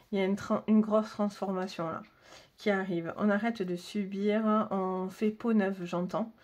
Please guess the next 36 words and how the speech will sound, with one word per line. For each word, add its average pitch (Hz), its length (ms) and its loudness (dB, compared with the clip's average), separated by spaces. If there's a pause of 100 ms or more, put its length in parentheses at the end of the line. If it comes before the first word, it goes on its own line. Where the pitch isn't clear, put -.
(520)
Euh, 196 160 2
il 202 60 4
y 214 60 6
a 214 40 8
un 214 60 8
besoin 220 280 4
de 214 140 2
s'ouvrir 202 680 -2 (240)
par 190 120 0
rapport 185 320 0
aux 180 180 -2
autres, 202 300 -2
de 196 180 0
bouger. 208 580 -2 (540)
Il - 40 -6
y - 20 -2
a 175 40 2
une 185 140 -2
femme 233 240 2
qui 220 100 0
a 175 100 2
un 185 100 2
besoin 202 380 2
de 196 160 4
bouger, 208 520 0
d'avancer, 202 600 0
de, 185 260 0 (600)
de 208 120 2
profiter 233 720 -2
en 180 140 0
fait, 175 420 0
tout - 140 -6
simplement. 214 600 0 (440)
Et, 233 240 4 (100)
euh, 185 280 6
soit 262 500 0